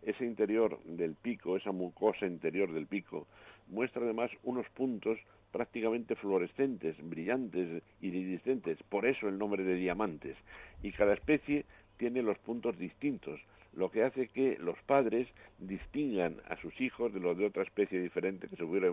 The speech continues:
podido introducir en el nido por un huevo equivocado, ¿no? Creo que es muy bonito. Entre los diamantes hay uno, bueno, que ya es tan com-,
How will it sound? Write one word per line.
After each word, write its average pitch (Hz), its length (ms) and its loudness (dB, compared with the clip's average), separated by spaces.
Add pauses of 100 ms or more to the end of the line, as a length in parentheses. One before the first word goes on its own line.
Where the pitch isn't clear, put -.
(200)
podido 87 260 -2
introducir 85 440 -4
en 87 60 -2
el 85 140 -2
nido 90 200 0
por 87 100 2
un 87 120 -4
huevo 87 220 4
equivocado, 85 540 -2
¿no? 127 140 -12 (400)
Creo 127 180 6
que 123 80 -2
es 120 60 -2
muy 131 120 0
bonito. 87 440 -2 (480)
Entre 98 200 -4
los 110 120 6
diamantes 123 520 2 (140)
hay 101 200 0
uno, 107 300 -2 (160)
bueno, 82 300 -14
que - 100 -12
ya 87 300 2
es 73 200 -10
tan 78 200 -8
com-, 82 240 -10